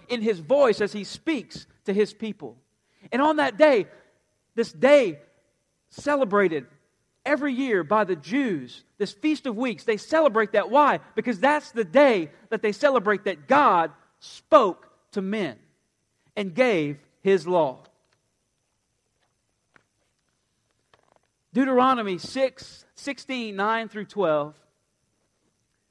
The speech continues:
God begins to just give some, some outlines into this thing. He says, he says, "You shall count seven weeks for yourself. Begin to count the seven weeks from the time you begin to put the sickle to the grain.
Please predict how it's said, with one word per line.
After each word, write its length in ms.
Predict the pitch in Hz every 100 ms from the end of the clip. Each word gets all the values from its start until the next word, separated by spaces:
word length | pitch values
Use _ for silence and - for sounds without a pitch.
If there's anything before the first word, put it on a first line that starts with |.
| _ _ _ _ _ _ _ _ _ _ _
God 220 | 208 240
begins 300 | 196 208 214
to 100 | 196
just 200 | 180 151
give 220 | 151 220
some, 360 | - 180 143 131 _ _ _ _ _ _ _
some 220 | 190 185 -
outlines 560 | 208 190 180 151 143
into 180 | 135 147
this 200 | 123 123
thing. 160 | - 127
He 100 | 190
says, 320 | - 202 - _ _
he 100 | 214
says, 240 | 196 190 165
"You 220 | 165 254
shall 320 | 254 - 180
count 480 | 160 - 220 220 151 -
seven 460 | - 214 240 240
weeks 260 | 226 208 -
for 120 | -
yourself. 520 | 170 160 - 151 127 143 _ _ _ _ _
Begin 240 | 175 202 247
to 80 |
count 300 | 208 247 254
the 80 | 220
seven 360 | 190 254 254 240
weeks 220 | 247 202
from 140 | -
the 100 | 196
time 380 | 185 220 233 226
you 100 | 202
begin 320 | 165 180 214 202
to 120 | 165
put 260 | - 240
the 80 | 185
sickle 380 | 170 - 247 190
to 100 | 185
the 100 | 160
grain. 440 | 147 160 135 131